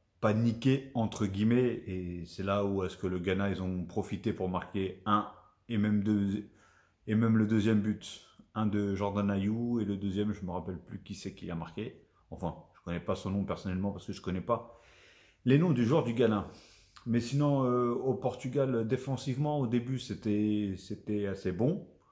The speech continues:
Le milieu est très bon et l'attaque aussi est très bonne. Et, euh, si on fait attention,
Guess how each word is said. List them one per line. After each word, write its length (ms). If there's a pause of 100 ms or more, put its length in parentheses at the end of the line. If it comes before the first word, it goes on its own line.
(680)
Le 180
milieu 680
est 140
très 160
bon 240 (680)
et 80
l'attaque 440 (300)
aussi 300
est 100
très 160
bonne. 300 (1500)
Et, 180
euh, 340
si 400
on 120
fait 160
attention, 380